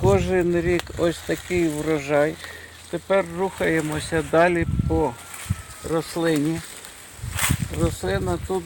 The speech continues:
згинається, вона росла сама, ніхто її не чіпав. І далі йдуть квіти вже.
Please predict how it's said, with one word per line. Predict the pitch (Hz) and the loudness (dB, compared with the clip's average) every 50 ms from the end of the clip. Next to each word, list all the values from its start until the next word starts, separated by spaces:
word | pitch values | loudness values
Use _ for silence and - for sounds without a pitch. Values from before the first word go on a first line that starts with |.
| 160 151 | -4 -6
згинається, | 143 160 165 156 160 165 170 175 180 185 175 - - 185 175 | -2 -2 -2 0 2 4 4 4 2 0 -2 -4 -4 -4 -4
вона | 160 160 165 165 170 175 175 170 | -2 0 0 0 0 2 0 0
росла | 165 170 160 156 - - 180 175 170 160 | 0 -2 -4 -4 -4 -2 0 0 0 0
сама, | - - - 170 160 165 165 175 175 170 | -2 -4 -4 -4 -2 -2 0 0 0 0
ніхто | 165 160 156 151 - - - - 175 170 165 | -2 -2 -4 -4 -6 -10 -10 -6 -4 -2 -2
її | 160 156 156 156 151 147 156 165 165 156 143 135 135 | 0 -2 -2 -4 -4 -6 -4 -4 -4 -4 -4 -4 -2
не | 160 165 160 | -2 -2 -2
чіпав. | 147 - - 151 143 - - 156 160 175 190 190 - - - - - - - - - - - - - - - - - - | -2 -4 -8 -8 -8 -4 0 2 4 4 4 2 -4 -12 -18 -18 -18 -16 -16 -14 -12 -12 -12 -12 -14 -16 -18 -14 -6 -4
І | 156 | -4
далі | 151 147 175 180 190 202 202 196 185 180 | 0 6 6 6 6 6 2 -2 -2 -2
йдуть | 165 165 190 196 190 - - - - | -2 -2 -2 -4 -4 -6 -12 -14 -10
квіти | 190 185 208 208 185 - - 151 | -8 -6 -6 -6 -6 -4 -4 -4
вже. | 135 110 113 101 - 87 76 | -2 -4 -6 -8 -8 -10 -10